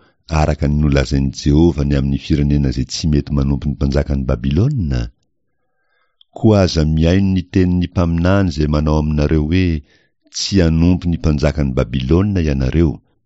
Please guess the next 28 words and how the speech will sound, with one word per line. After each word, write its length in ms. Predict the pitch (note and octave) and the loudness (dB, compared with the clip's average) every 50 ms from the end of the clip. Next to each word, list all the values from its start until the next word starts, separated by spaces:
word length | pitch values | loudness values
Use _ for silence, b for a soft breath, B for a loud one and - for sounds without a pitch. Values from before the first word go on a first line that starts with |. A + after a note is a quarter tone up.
| _ _ _ - | _ _ _ -10
fa 180 | - - F#2+ F2 | -2 0 0 2
lainga 380 | D#2+ F2 G2+ A2+ B2 A2+ F#2+ E2 | 2 2 2 2 4 2 2 2
no 100 | D#2+ D2 | 2 0
vinanian'ireo 680 | C#2 - D2 C#2+ C2+ C2 C#2 C#2+ C#2+ C2+ B1 - D#2 C#2 C2 | 0 0 0 0 0 0 0 0 0 0 -2 0 0 0 0
aminareo." 520 | C2+ C2+ C2+ C2 B1+ B1+ B1 D#2 D2+ C#2 A#1+ - - _ _ _ _ _ _ _ _ _ - - - - - - - - - | 0 0 0 0 -2 0 2 2 2 2 0 -4 -14 _ _ _ _ _ _ _ _ _ -20 -20 -18 -18 -18 -18 -20 -20 -20
Fa 240 | _ - - - F#2 | _ -6 -2 0 0
tsy 200 | - - - - G2+ | 0 2 2 2 2
naniraka 580 | F2 D#2+ E2+ E2+ E2 D#2+ E2 D#2 - G#2+ A2 | 2 2 2 2 2 0 0 -2 -2 0 0
azy 200 | A#2 A2 F2 G#2+ A2 | 0 2 2 2 2
aho, 120 | A2 G#2 | 2 2
hoy 180 | F2 - A#2+ F#2 | 0 0 -2 -2
Jehovah, 720 | - C#2+ C#2+ C#2+ E2 G2 G#2 F#2 C2+ C#2+ C2+ B1+ A#1+ - _ _ _ _ - | 0 0 0 2 2 2 2 0 -2 -2 -4 -4 -4 -8 _ _ _ _ -6
nefa 380 | E2 D#2+ F2 G#2+ C3 B2+ B2 | -2 2 2 4 4 2 2
manandoka 640 | G#2+ F#2+ F2 E2 D#2+ D#2 D#2 D#2 C#2+ - F#2+ - F2+ | 0 2 2 2 2 2 2 0 2 0 0 2 2
ho 80 | D#2+ E2 | 0 0
mpaminany 580 | - - F2 E2 D#2 D#2 D#2 E2 E2 E2 D#2+ D#2 | 0 0 0 0 2 0 2 2 2 2 0 0
amin'ny 220 | D#2 D#2 D2+ D2+ | 0 0 0 0
anarako 420 | D2+ D#2 D#2+ D#2 D#2 E2+ D2+ - - | 2 2 0 0 0 -2 -4 -4 -2
ihany 340 | F2 F#2+ A2 A#2+ B2 B2+ C3+ | 0 0 2 2 2 0 0
izy, 360 | C3 A2+ - - - C#2 C2 B1+ B B B B B B B | -2 -2 -4 -4 -4 -4 -4 -6 B B B B B B B
mba 140 | - D2+ D2 | -4 -4 -2
handroahako 640 | C2+ E2 D#2+ D2 C#2+ - D#2+ D#2+ D2 D2 D2 - - D2 | 0 0 0 0 2 0 0 0 0 0 -2 -2 -2 -2
anareo, 440 | C#2+ C#2 C#2+ C#2+ - F#2+ A#2+ C3 A2 E2 - b b b b b b b | -2 -2 -2 0 0 0 0 0 0 -2 -6 b b b b b b b
ka 100 | - F#2+ | 0 0
ho 80 | F2 D#2+ D2+ | 2 2 2
lany 260 | D#2+ D#2+ D#2+ D2+ C#2 - | 0 0 0 2 2 2
ringana 400 | - G#2+ B2 B2 - E2 D#2 D2+ | 4 4 4 2 2 0 0 0
ianareo, 440 | D2 D2 D2 D2+ C#2+ G#2+ A#2 A#2+ | 0 0 0 -2 -2 -2 -2 -2